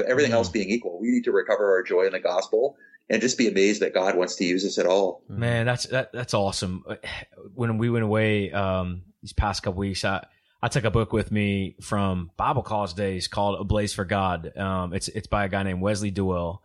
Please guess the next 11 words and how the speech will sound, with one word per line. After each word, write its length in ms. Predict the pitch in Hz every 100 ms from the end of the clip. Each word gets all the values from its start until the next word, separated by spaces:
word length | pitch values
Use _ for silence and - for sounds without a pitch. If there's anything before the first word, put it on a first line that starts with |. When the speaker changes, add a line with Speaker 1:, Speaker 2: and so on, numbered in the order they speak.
| _ _ _ _
Speaker 2:
And, 360 | 110 107 104 101
um, 460 | 101 98 92 90 - _ _ _ _ 107
man, 360 | 123 123 113 87 _
he, 180 | 95 131
he 200 | - 147
talks 340 | 147 143 - 123
about 260 | 110 110
in 100 | 107
that 180 | 104 90
book 360 | 117 107 95 -
how 360 | 110 104 -